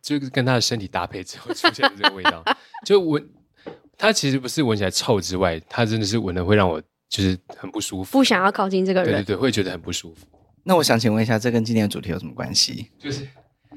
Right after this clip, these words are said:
Speaker 1: 就是不是在说香水是要喷给对方闻什么啊？这个就是一个重点，就是你喷你自己喜欢，但对方讨厌的话，就是要尊重一下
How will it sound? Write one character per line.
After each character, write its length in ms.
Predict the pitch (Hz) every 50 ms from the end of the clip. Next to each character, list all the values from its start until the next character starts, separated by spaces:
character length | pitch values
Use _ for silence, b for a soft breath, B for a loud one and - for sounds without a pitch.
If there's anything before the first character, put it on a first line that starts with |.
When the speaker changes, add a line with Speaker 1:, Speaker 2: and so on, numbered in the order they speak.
| - _ -
Speaker 1:
就 120 | - 170
是 80 | 170 160
不 80 | 135
是 80 | 143 147
在 100 | 143 156
说 220 | 139 - 139 139 139
香 200 | 127 - 139 135
水 80 | 117 104
是 80 | - 120
要 40 | 113
喷 220 | - 110 113 110
给 220 | 104 90 82 87 -
对 200 | _ - 117 104
方 140 | 113 104 101
闻 160 | 90 87 90
什 140 | - - 85
么 80 | 82
啊？ 60 | 82
这 120 | 87 - 123
个 60 | 113
就 100 | 98 113
是 240 | 101 95 107 101 95
一 80 | 92
个 80 | 92 90
重 220 | - - 92 85
点， 100 | 80 80
就 60 | 90 101
是 60 | 101
你 80 | 92
喷 180 | - - 131 135
你 80 | 123 104
自 80 | 104 120
己 40 |
喜 180 | 104 - - -
欢， 160 | 90 87 90
但 120 | 101 98 92
对 120 | - 101
方 160 | 87 101 92
讨 160 | - - - -
厌 100 | 95 92
的 80 | 87
话， 180 | - 92 90 87
就 120 | - -
是 120 | 87 87 92
要 60 | 92
尊 260 | 95 - - 117 123
重 200 | 120 117 123 117
一 40 | 104
下 100 | 92